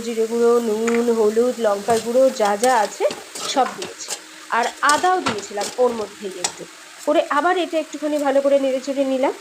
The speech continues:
একটু ভাজা ভাজা হবে, একটু সামান্য একটু জল দিয়ে দেবো, মানে ওটার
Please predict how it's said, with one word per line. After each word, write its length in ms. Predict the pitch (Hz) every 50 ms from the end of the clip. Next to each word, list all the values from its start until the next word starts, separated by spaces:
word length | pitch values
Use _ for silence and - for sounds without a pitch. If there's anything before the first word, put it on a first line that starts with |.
| - - - - - - - - 240
একটু 140 | - - 254 220
ভাজা 200 | 240 220 226 247 233
ভাজা 180 | 240 226 254 254 254
হবে, 160 | 240 240 349 466 - - 262
একটু 140 | 233 - 240 - -
সামান্য 460 | 320 320 330 349 359 370 370 359 359 339 294
একটু 120 | - - 269 202 226
জল 140 | 208 202 196 202
দিয়ে 140 | 190 180 175 180
দেবো, 140 | 180 185 185 - 233
মানে 120 | 240 233 - - 220
ওটার 200 | 226 254 262